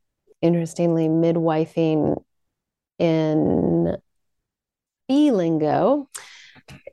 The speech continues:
in the folklore that I'm versed in, is, uh, is v-, it's heavily associated with bees. In fact,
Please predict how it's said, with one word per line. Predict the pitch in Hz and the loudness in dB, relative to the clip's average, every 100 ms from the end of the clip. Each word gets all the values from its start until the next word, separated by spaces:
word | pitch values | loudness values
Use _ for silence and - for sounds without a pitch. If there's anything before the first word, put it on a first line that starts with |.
| - | -2
in | 202 185 175 175 | 2 2 2 2
the | 175 165 156 151 151 - | 2 2 2 0 -2 -4
folklore | - - 233 208 180 170 | -10 0 0 0 -2 0
that | 165 | 0
I'm | 160 160 156 160 - - | 0 0 0 -2 -8 -2
versed | 160 160 - - | 2 2 2 -2
in, | 160 160 143 - - | 0 0 0 -6 -2
is, | 170 156 | 0 0
uh, | 160 143 147 | -2 -2 -2
is | - 160 | 0 0
v-, | 165 170 | 0 2
it's | 175 - | 0 0
heavily | 196 180 170 - | -2 0 0 0
associated | - - - - - | -2 -4 -2 -2 -2
with | - - | -4 -2
bees. | - - - - - - - _ - | 0 2 0 -4 -10 -16 -20 _ -6
In | 165 | -4
fact, | 165 151 143 - - | -2 -2 -2 -6 -14